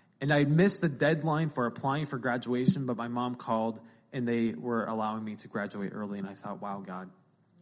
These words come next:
this is something that you want to happen." And then we found out through a set of circumstances, we had some family. My, both my parents don't come from strong faith backgrounds. And my mom has this set of,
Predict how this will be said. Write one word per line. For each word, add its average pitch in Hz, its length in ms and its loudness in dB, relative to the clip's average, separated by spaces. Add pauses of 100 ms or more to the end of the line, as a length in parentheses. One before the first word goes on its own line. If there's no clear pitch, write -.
(180)
this 120 160 0
is 123 100 -2
something 110 260 -2
that 98 120 -4
you 101 160 -6
want 92 200 -4
to 98 100 -10
happen." 87 360 -14 (880)
And 139 120 4
then 170 160 10
we 175 100 10
found 123 320 0
out 101 280 -2 (460)
through 139 140 4
a 123 60 4
set 151 180 2
of 143 80 4
circumstances, 117 760 -4
we 117 100 2
had 127 240 -2
some 120 120 -4
family. 113 320 0
My, 117 180 2
both 147 280 2
my 135 140 2
parents 113 300 -4
don't 120 240 0
come 117 200 0
from 107 400 0
strong 107 340 -2
faith 98 260 -6
backgrounds. 92 600 -6 (300)
And 117 220 0
my 117 140 4
mom 151 340 6
has 123 380 0
this 113 200 0
set 127 120 4
of, 113 160 0